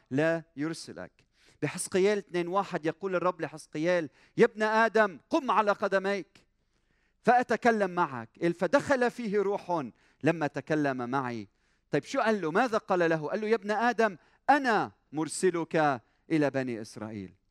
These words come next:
طيب شو بروح بقول لهم؟ قال: "فتقول لهم: 'هكذا قال السيد الرب.'" طيب شو الكلام اللي بدي أقوله؟ قال: "خود هيدا الدرج وكله، افتح فمك وكل الكتاب." قال: "أكله،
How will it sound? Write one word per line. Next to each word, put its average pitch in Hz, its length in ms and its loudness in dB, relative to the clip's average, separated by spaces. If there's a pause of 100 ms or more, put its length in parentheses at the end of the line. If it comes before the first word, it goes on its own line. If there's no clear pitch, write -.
(160)
طيب 190 100 0
شو 285 160 -6
بروح 240 240 -2
بقول 247 240 2
لهم؟ 156 320 -4 (420)
قال: 170 120 0
"فتقول 175 520 -2
لهم: 160 280 -2
'هكذا 147 500 0
قال 131 520 -2 (280)
السيد 120 560 -2
الرب.'" 107 340 -6 (500)
طيب 185 100 -2
شو - 160 -6
الكلام 247 460 0
اللي 196 160 -4
بدي 175 120 -2
أقوله؟ 196 340 -2
قال: 208 280 2 (120)
"خود 247 340 0
هيدا 226 200 2
الدرج 190 640 -2 (340)
وكله، 214 600 0 (480)
افتح - 340 2
فمك 214 400 -2
وكل 214 300 -2
الكتاب." 202 640 0
قال: 196 140 0
"أكله، 190 480 -2